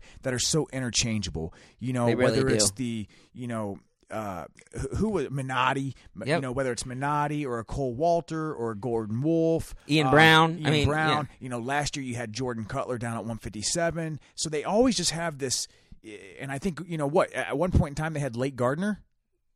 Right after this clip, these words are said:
Speaker 2: Lake Gardner, he was
Speaker 1: Yeah.
Speaker 2: a, a forty,
Speaker 1: Forty-nine pounder.
Speaker 2: forty-nine pounder, yeah.
Speaker 1: Forty-nine pounder. So they always have this, you know, big group of guys around those weights that are probably so interchangeable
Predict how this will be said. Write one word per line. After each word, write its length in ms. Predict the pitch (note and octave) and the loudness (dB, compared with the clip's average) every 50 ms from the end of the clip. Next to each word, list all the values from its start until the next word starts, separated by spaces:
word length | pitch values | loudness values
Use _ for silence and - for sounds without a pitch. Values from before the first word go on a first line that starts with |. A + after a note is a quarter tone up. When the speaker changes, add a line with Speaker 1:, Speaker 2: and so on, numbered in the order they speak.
| - | 0
Speaker 2:
Lake 160 | C#3 D#3 D3+ | 2 2 6
Gardner, 340 | D3+ D#3 D#3+ D#3 D3+ D3 C#3 | 8 8 8 8 8 6 4
he 160 | D3 D3+ D#3 | 6 6 6
was 100 | D3+ D3+ | 6 6
Speaker 1:
Yeah. 380 | - C#3+ B2 B2+ A#2+ A#2 A2+ A2+ - - - _ _ - | 6 6 6 6 6 6 4 0 -2 -8 -20 _ _ -6
Speaker 2:
a, 40 | - A2+ | -4 -2
a 20 | |
forty, 260 | - - B2 A2+ A2+ | 2 4 4 4 4
Speaker 1:
Forty-nine 380 | G#2+ - D3 C3 D3 G3 G#3+ - | 2 0 0 2 2 2 6 6
pounder. 180 | - A2 F2+ | 4 4 4
Speaker 2:
forty-nine 300 | A2 C3 A#2+ A2+ A2+ A2+ | 2 4 4 4 2 0
pounder, 220 | G2+ - G#2+ A2 A2 | -2 -2 -2 0 0
yeah. 60 | A2+ | 0
Speaker 1:
Forty-nine 260 | A#2+ C3 E3+ G#3 F#3 | 0 0 -2 -2 -2
pounder. 260 | B2 A#2 G2+ F#2 F2 - - - - - - - | -2 -4 -6 -6 -8 -12 -16 -20 -20 -18 -8 -2
So 240 | - - F#3 D#3+ C3+ | 0 4 4 4 4
they 160 | C#3+ E3 F#3+ | 4 6 8
always 300 | G#3+ B3 C4+ C4 - - | 8 8 8 6 4 2
have 280 | E3 F#3 F#3 F#3 D#3 | 2 2 2 2 2
this, 240 | B2+ B2+ A2+ - - - - - - - | 2 0 0 0 -2 -4 -8 -18 -16 -10
you 120 | - C#3+ | -6 -2
know, 280 | C#3 C3+ A#2+ A2 G2+ - - _ _ _ _ _ _ _ _ _ _ _ _ _ _ - D3 B2 A2 | 0 2 2 2 0 -2 -6 _ _ _ _ _ _ _ _ _ _ _ _ _ _ -12 -10 -4 2
big 280 | G#2 F#3+ A3 A3+ F3 C#3 | 6 6 6 6 4 -2
group 260 | A#2+ D3+ G3 G3 - | -2 -2 0 2 2
of 140 | E3+ C#3 A#2 | 0 0 0
guys 420 | A#2+ B2+ D3 E3 D#3 C#3 A#2+ A#2 | -4 -2 -2 0 0 0 0 0
around 340 | B2 A#2 B2+ C3+ C#3+ D3+ D3 | -2 -2 -2 -2 -2 -2 -2
those 240 | C3+ A#2+ A#2+ G2 F#2+ | -2 -4 -2 -2 -2
weights 460 | F2+ B2+ D3+ E3 C#3+ A2+ - - - - | 0 0 0 0 0 0 -2 -2 -2 0
that 200 | B2 A#2 - - | -2 -4 -4 -4
are 120 | - A#2 - | -4 -4 0
probably 400 | - - F3 F#3 F3+ D#3 D3 B2+ | 2 2 2 2 0 0 0 0
so 280 | - - F3 E3+ D3+ - | 0 2 2 0 0 -2
interchangeable 800 | - C3 C#3+ D#3 C#3 - - C3+ C#3 D3+ C#3+ D#3+ D#3+ F#3 F#3+ F#3+ | -4 -8 -8 -6 -4 -4 -4 -4 -4 -6 -6 -2 0 0 0 0